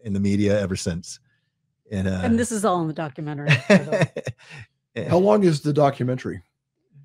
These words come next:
Speaker 2: It's just over twenty minutes.
Speaker 3: Okay.
Speaker 2: And, you know, uh, things probably would have been very different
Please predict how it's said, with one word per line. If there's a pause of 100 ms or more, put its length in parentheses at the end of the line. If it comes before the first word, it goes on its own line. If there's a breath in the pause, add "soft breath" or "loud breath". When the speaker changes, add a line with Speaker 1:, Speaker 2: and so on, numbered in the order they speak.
(360)
Speaker 2:
It's
just
over
twenty
minutes. (120)
Speaker 3:
Okay.
Speaker 2:
And, (560)
you
know,
uh,
things
probably
would
have (500)
been
very
different